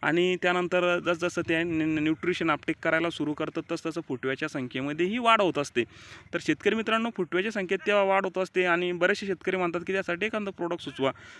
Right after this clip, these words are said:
तर शेतकरी मित्रांनो, प्रॉडक्ट सुचवणं म्हणजे तुम्हाला एक सांगू इच्छितो की, अ, जेव्हा आपण लागवड करतो, लागवडीपासून ते एकशे वीस दिवसापर्यंत आल्याचे फुटव्याच्या सातत्याने वाढ होत असते. म्हणजे तुम्ही त्याच्यासाठी कुठलं, अ, औषध द्या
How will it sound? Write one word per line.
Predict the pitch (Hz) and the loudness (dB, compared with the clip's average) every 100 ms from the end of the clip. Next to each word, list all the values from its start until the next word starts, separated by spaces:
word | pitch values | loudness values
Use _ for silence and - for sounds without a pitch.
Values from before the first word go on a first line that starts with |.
| - | -10
तर | 156 | -4
शेतकरी | 156 - 202 | -4 -2 -2
मित्रांनो, | 196 202 | -2 -2
प्रॉडक्ट | 202 175 185 202 | -2 0 0 -2
सुचवणं | 165 175 180 196 | -4 0 0 0
म्हणजे | 180 170 | 0 0
तुम्हाला | 165 185 180 | -2 -2 -4
एक | 175 | -2
सांगू | 156 160 | -2 -2
इच्छितो | 170 147 156 160 185 - - _ | -2 -2 -2 -2 -6 -16 -20 _
की, | 175 190 196 214 - | 0 2 2 -2 -4
अ, | - 160 165 160 143 | 0 2 4 2 2
जेव्हा | 175 185 | 2 2
आपण | 185 | 2
लागवड | 170 160 160 180 | 2 2 2 0
करतो, | 180 170 170 | 0 0 2
लागवडीपासून | 147 143 165 180 190 190 185 | 2 4 2 0 -2 -4 -4
ते | 180 | -2
एकशे | 180 - | -2 -2
वीस | 170 175 | -2 -4
दिवसापर्यंत | 175 180 175 170 165 165 | -6 -4 -4 -2 -2 2
आल्याचे | 156 147 165 165 196 | 4 4 4 2 -2
फुटव्याच्या | 151 143 151 151 175 | -2 -2 -2 -2 -4
सातत्याने | 147 135 170 165 - 180 180 135 165 | -4 -4 -4 -4 0 0 0 -2 0
वाढ | 180 165 170 | 2 4 4
होत | 147 127 | 2 0
असते. | 139 - 113 - - - | -4 -4 -8 -8 -20 -4
म्हणजे | 127 147 | 2 2
तुम्ही | 156 180 175 | 4 2 2
त्याच्यासाठी | 170 170 151 151 | 0 0 -2 0
कुठलं, | 165 160 165 160 151 147 | -2 0 2 2 2 2
अ, | 135 | 2
औषध | 156 156 151 | 0 0 -2
द्या | 139 151 | 2 2